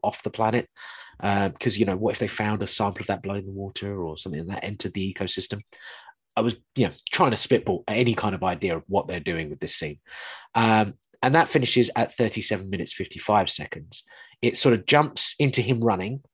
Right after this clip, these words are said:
as we then sh-, shoot back to the beginning of the episode, as we get the first sort of memory flashbacks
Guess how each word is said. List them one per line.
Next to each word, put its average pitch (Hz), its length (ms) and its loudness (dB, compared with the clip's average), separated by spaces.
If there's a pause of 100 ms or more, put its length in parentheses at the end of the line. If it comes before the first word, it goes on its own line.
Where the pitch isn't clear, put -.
(320)
as 120 180 0
we 113 140 4
then 110 200 2
sh-, - 180 4 (260)
shoot - 260 2 (100)
back - 180 4
to - 60 -10
the 107 60 -6
beginning 202 300 8
of 123 40 4
the 110 80 6
episode, 107 420 0
as 113 140 -6
we 107 80 -6
get - 120 2
the - 40 -14
first - 360 4
sort - 200 -4
of - 120 -20
memory 120 440 4
flashbacks - 800 -2